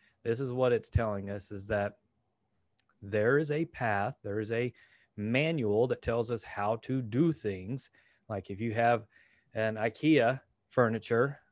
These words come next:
anyone who's tried to put that together without the manual found out quickly that, mm, okay, these Swedish people are very smart with puzzles.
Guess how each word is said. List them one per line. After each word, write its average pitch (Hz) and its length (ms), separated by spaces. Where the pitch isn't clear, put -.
anyone 131 340
who's 120 200
tried 131 240
to 123 40
put 127 200
that 123 160
together 120 500
without 131 460
the 120 60
manual 113 480
found 113 320
out 104 180
quickly 135 440
that, 110 300
mm, 117 300
okay, 104 360
these 110 260
Swedish - 640
people 104 360
are 95 200
very 107 380
smart 117 500
with 110 240
puzzles. 113 460